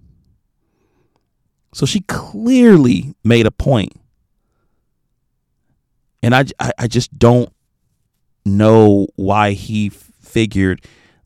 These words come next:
that the stars were just gonna be aligned for him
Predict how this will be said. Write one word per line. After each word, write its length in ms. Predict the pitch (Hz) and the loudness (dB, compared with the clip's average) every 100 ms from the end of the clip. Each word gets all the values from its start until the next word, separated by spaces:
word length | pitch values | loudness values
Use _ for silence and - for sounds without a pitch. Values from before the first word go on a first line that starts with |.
| - | -6
that 380 | 90 101 95 - _ _ - | 2 2 2 -4 _ _ -8
the 200 | 92 101 | -4 -4
stars 480 | - - 104 107 | -2 0 2 0
were 80 | 101 | -2
just 180 | 95 95 | -6 -4
gonna 160 | 101 95 | -4 -4
be 160 | 95 | -4
aligned 440 | 92 90 104 110 107 | -6 -4 -2 -2 -4
for 160 | - | -6
him 380 | 92 95 85 87 | -4 -4 -4 -6